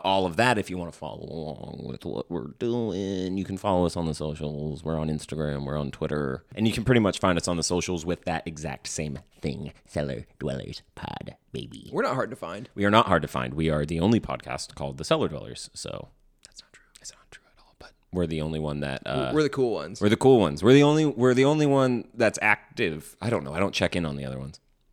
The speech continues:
Speaker 2: We should. We should
Speaker 1: Are
Speaker 2: check,
Speaker 1: there
Speaker 2: we
Speaker 1: other
Speaker 2: should see,
Speaker 1: ones?
Speaker 2: we should see how they're doing.
Speaker 1: I know there's at least one other one.
Speaker 2: Oh, there's a, there's a couple.
Speaker 1: Okay, that's
Speaker 2: But
Speaker 1: great.
Speaker 2: again, we're the best.
Speaker 1: We are the best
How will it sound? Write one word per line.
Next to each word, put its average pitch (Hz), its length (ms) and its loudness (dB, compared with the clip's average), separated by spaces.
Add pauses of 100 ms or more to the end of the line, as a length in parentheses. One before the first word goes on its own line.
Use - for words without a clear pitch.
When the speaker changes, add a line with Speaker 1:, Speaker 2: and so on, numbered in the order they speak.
(280)
Speaker 2:
We 226 100 -4
should. 110 320 -6
We - 80 -4
should - 120 4
Speaker 1:
Are 151 40 8
Speaker 2:
check, 214 80 8
Speaker 1:
there 226 160 8
Speaker 2:
we - 80 12
Speaker 1:
other 226 140 8
Speaker 2:
should 233 100 6
see, 240 60 12
Speaker 1:
ones? - 220 0 (100)
Speaker 2:
we 254 80 2
should 370 140 -2
see 359 100 2
how - 60 0
they're 208 100 -2
doing. 123 280 -4 (300)
Speaker 1:
I 135 140 4
know 160 120 8
there's 151 200 4
at 82 120 2
least 85 260 -4
one 69 140 -10
other 65 140 -12
one. - 220 -16
Speaker 2:
Oh, 120 160 2
there's 139 180 4
a, 143 40 2
there's 135 200 2
a 113 60 -2
couple. - 440 -8
Speaker 1:
Okay, 71 240 -6
that's 71 360 -10
Speaker 2:
But - 320 0
Speaker 1:
great. - 240 2
Speaker 2:
again, 120 480 4 (280)
we're 110 180 0
the 87 80 -2
best. - 300 -6
Speaker 1:
We 101 100 8
are 87 120 10
the 78 80 2
best - 460 4